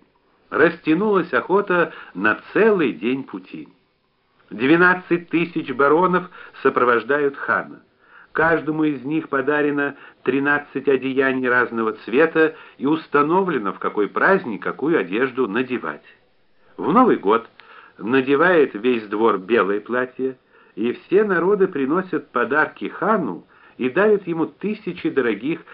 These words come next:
белых коней. И все вещи, которые дарят, белые. В этот же день выводят пять тысяч слонов под белыми попонами. И этот день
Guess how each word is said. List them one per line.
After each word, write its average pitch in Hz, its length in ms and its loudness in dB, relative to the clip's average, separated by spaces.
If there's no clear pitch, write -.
белых 117 500 -2
коней. 82 420 -8
И 156 160 2
все - 340 -2
вещи, 190 440 0
которые 92 480 -2
дарят, 196 460 2
белые. 80 540 -4
В - 60 2
этот 226 260 6
же 95 140 -4
день 175 400 -2
выводят 185 640 2
пять 190 300 -4
тысяч 170 360 -6
слонов 101 420 -2
под 110 220 0
белыми 165 440 -2
попонами. 85 800 -4
И 107 80 -2
этот 143 460 2
день 160 380 0